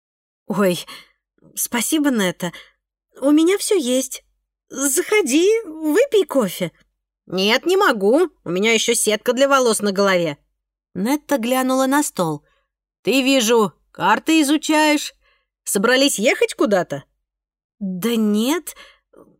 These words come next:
Вот на карту Висконсина смотрю. Ты была когда-нибудь в Висконсине, Нетта?" "Не, точно. А ты?" "Нет, ничего о нем не знаю. А ты?"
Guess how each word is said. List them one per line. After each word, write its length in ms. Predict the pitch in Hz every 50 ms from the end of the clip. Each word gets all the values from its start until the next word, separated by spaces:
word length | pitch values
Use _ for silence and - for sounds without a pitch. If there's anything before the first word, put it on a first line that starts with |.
| _ _ _
Вот 440 | - 247 254 277 370 440 453 -
на 180 | 392 359 339 -
карту 360 | - 320 349 - - 370 339
Висконсина 720 | 285 294 - - - 214 214 220 - - 208 214 208 208
смотрю. 560 | 196 - - 208 202 190 - 202 202 190 185 - - - _ _ _ _ _ _ _ _ _ _ - 214 -
Ты 120 | - 311
была 300 | 262 254 330 330 392 466
когда-нибудь 600 | 453 - 254 190 233 220 214 214 196 208 - -
в 60 | - 233
Висконсине, 800 | 254 370 359 - - 214 170 160 - - 175 170 170 160 - _
Нетта?" 420 | 277 302 262 - - - 151 - - _ _ _ _ _ _ _ _ _ _ _ _ _ _ _ -
"Не, 460 | - - 196 226 269 254 190 151 135 - _ _ _ _ _ _ _ _ _
точно. 480 | - 196 185 175 - - 170 170 165 165 - _ _ _ _ _ _ _ _ _ _ _ _
А 160 | - 202 170
ты?" 340 | - - 160 156 185 247 262 - _ _ _ _ _ _ _ _ _ _ _ _ _ _
"Нет, 540 | 285 311 339 359 381 403 392 - - - _ _ _ _ _ _ _ _ _ _ _ -
ничего 640 | 302 302 294 285 285 302 330 339 - - 359 403
о 60 | 466 427
нем 200 | 392 403 403 392
не 100 | 370 277
знаю. 480 | 208 208 226 226 233 240 269 302 294 - - - _ _ _ _ _ _ _ _ _ _ _ _
А 140 | - 247 240
ты?" 440 | - - 196 175 160 196 269 302